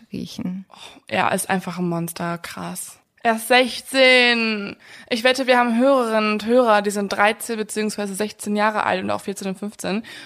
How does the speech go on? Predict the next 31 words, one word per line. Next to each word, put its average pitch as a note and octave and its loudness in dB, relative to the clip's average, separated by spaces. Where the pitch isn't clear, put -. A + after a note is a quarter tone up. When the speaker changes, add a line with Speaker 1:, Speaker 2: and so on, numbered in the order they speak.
Speaker 2:
und - -8
denken A3 -4
sich A2 -10
grad A2 -2
so, G#2 -2
was G3+ -2
machen C#4 -4
Gleichaltrige C#4+ -2
in D4 -4
Amerika D4 -4
in C#4 -8
der - -4
Zeit? - -4
Speaker 1:
Hey, F#3+ 0
ich - -6
bin, F3+ -2
äh, E3 4
Mitte G#3 -2
zwanzig A#3 4
und G#3 0
es - -4
macht G3 0
mir F3+ 2
sehr F3+ 2
viel - 0
Angst, C#4 2
dass F#3 6
Speaker 2:
Ja. - -8
Speaker 1:
Sechzehnjährige F#3+ 2
sowas F3+ 4
machen. F3 0